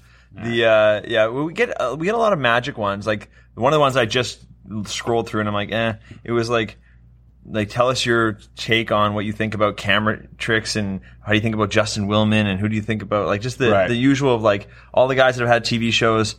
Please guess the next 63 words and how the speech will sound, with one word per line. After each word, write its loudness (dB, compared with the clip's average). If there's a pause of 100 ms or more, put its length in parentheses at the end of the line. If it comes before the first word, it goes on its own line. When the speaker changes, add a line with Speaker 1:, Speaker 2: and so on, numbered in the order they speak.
(480)
Speaker 2:
What -2
do 0
you 0
think -6
they're -4
doing? -2
How 0
are -2
they -2
doing? -2
Like, -4
people -6
are 0
interested -4
in -4
Speaker 1:
Hmm. 0
Speaker 2:
that, -2 (100)
uh, 0 (320)
which -2
I 6
get. 2
It's, -8
it's -4
such 0
a 2
broad 2
question. 0
Like, -4
it -2
had -2
listed, -6
like, -6
five 0
names. -8 (240)
Speaker 1:
Right. 0
Speaker 2:
And 2
I'm -4
like, -4
"I'll 2
look 2
at 2
a 2
little 2
bit 0
more 0
specific." -8 (400)
I -8
mean, -4
we've -6
talked 2
about -2
Willman's 0
show -4
on -6
here -4
before. -6 (540)
Speaker 1:
Yeah. 0
Speaker 2:
That's -4
a -4
great 2
show. 0
Speaker 1:
It -8
is. -8